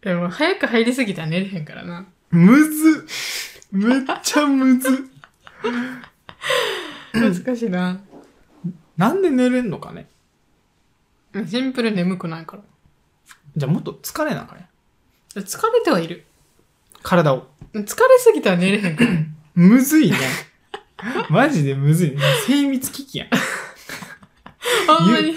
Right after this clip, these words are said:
Speaker 2: ゆ-、郵送するとき天地無用にせなあかんやつ。
Speaker 1: ほんまに、あの、誤差で、あれなんですよ。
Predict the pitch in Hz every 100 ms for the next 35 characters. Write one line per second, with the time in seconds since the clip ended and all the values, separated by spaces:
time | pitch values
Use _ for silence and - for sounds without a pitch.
0 | - 202 254 240 226 220 220 208 190 180
1 | 123 208 175 143 131 143 147 147 143 123
2 | 127 135 226 226 220 214 208 202 196 _
3 | _ - 190 175 170 175 _ _ _ -
4 | 202 190 190 147 175 - _ _ _ -
5 | 160 151 151 -